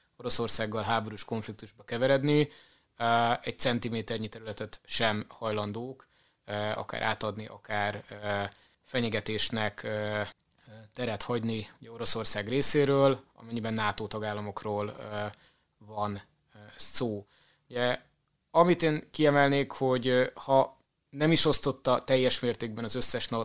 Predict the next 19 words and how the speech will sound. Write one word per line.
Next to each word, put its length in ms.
nato 340
tagállam 420
és 140
az 100
összes 460
E 100
U 120
tagállam 640
ugyanolyan 400
mértékben, 800
ö, 320
ö, 60
ezt 280
a 300
veszélyeztetettséget, 1200
vagy, 340
vagy 140
ezt 260
a 240